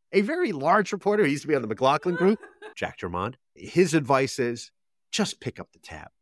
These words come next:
Speaker 1: Somebody will say," you know, and this is, but this is a good faith effort because you're going to assume that the people you're with,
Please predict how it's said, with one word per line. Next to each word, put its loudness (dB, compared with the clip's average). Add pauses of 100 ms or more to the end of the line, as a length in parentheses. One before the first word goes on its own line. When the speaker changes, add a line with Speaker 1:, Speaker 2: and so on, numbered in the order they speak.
(120)
Speaker 1:
Somebody -2
will 0
say," -6
you 4
know, 4
and -2
this 2
is, -2
but -2
this -2
is -2
a 2
good 0
faith 0
effort -6
because -2 (120)
you're -2
going 2
to -4
assume 0 (600)
that 0
the -16
people -4
you're -4
with, -2